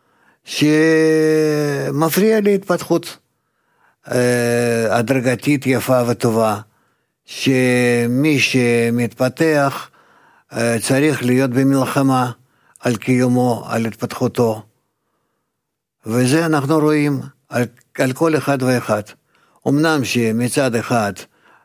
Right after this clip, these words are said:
אה, יש הורים, נגיד, אה, והם מפתחים את הילדים שלהם ורוצים הכל לטובתם,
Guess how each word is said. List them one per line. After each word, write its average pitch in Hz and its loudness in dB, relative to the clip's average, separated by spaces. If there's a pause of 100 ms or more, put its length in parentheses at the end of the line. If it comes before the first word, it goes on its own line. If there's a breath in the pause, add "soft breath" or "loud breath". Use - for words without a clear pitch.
(320 soft breath)
אה, 110 0 (640)
יש 120 2
הורים, 131 0
נגיד, 147 0 (960)
אה, 120 2
והם 139 2
מפתחים 120 0
את 156 -2
הילדים 151 2
שלהם 139 0
ורוצים 113 0 (720 soft breath)
הכל 123 -2
לטובתם, 120 -2